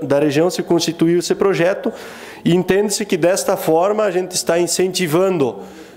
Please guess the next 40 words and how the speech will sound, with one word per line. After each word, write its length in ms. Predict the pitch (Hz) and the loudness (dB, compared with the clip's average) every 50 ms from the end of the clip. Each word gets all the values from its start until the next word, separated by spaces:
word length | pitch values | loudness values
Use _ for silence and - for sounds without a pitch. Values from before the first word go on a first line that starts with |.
| - - - - - | -20 -20 -12 -6 -2
A 140 | 143 127 | 0 0
empresa, 720 | 143 139 - - 156 175 196 220 214 220 247 220 180 139 120 - | 0 0 0 0 0 2 2 0 0 0 0 0 -2 -2 -2 -2
a 80 | 120 | 0
alfar, 520 | 120 123 127 120 - - 147 143 170 190 - | 0 0 -2 -2 -4 -2 -2 0 0 -2 -2
que 120 | - 165 | 0 0
é 40 | 156 | 0
uma 160 | 156 151 143 | 0 0 0
das 200 | 131 135 123 123 | -2 -2 -2 0
grandes 320 | 127 135 151 165 160 147 | 0 0 0 0 0 -2
empresas 260 | 156 147 147 151 151 139 | -2 0 0 0 0 2
da 120 | 151 143 | 2 2
região, 360 | 143 147 135 117 139 156 180 | 2 0 0 0 0 0 2
mas 140 | 190 185 175 | 0 0 2
muito 260 | 175 185 202 196 196 | 2 2 2 2 0
mais 220 | 175 165 170 180 160 | 2 2 0 0 0
do 80 | 165 | -2
que 120 | 160 - 165 | -2 -2 -2
isso, 220 | 180 170 - - | -2 -2 -2 -4
está 240 | 180 - - 165 165 | -4 -4 -2 -2 -2
incentivando 680 | 160 160 - 165 156 - 147 123 131 165 196 208 196 - - - - - - | 0 0 0 0 0 0 -2 0 2 2 2 0 -2 -4 -6 -12 -8 -2 0
os 240 | 151 175 208 202 | 2 2 2 2
municípios, 720 | 208 208 202 190 156 - - - 175 208 208 - - 208 165 | 2 2 2 2 0 -2 -2 -2 -2 -4 -4 -2 -4 -4 -4
está 260 | 151 131 - - 147 | -4 -4 -2 0 0
incentivando 560 | 147 143 - 160 147 - 139 123 143 160 170 160 | 0 0 0 -2 -2 -2 0 0 2 2 2 2
a 60 | 156 | 2
região 300 | 147 143 127 151 160 160 | 2 0 0 0 0 0
Alto 220 | 160 156 160 160 | 0 -2 -2 -2
Uruguai 440 | 147 135 123 120 135 147 170 196 190 - - - - - - - - | -2 0 2 2 2 2 0 -2 -4 -6 -12 -14 -16 -18 -6 0 2
e 100 | 147 143 | 2 2
agora, 300 | 147 139 156 165 180 180 | 4 4 2 2 2 0
por 160 | - 185 180 | 0 -2 -2
que 120 | - 165 | 0 0
não, 340 | 147 151 170 180 180 - - - - - - - | 2 2 2 2 0 -2 -6 -10 -14 -16 -10 -6
os 140 | - 139 131 | -4 0 2
municípios, 840 | 151 160 156 156 147 - - 170 165 - 175 175 170 170 - - - - - - - - - - - | 2 2 2 2 0 -2 -2 -2 0 2 2 2 2 2 -2 -6 -10 -16 -20 -20 -20 -20 -16 -6 -2
ah, 260 | - 131 127 - - | 0 0 2 0 0
das 280 | - 127 143 143 127 147 | 0 0 0 2 2 2
outras 320 | 165 180 180 180 175 165 | 2 2 2 0 2 2
regiões 440 | 175 160 165 151 147 156 156 156 156 | 2 2 2 2 2 2 2 0 0
também. 400 | - 190 180 156 135 120 110 | 0 0 2 2 2 0 -2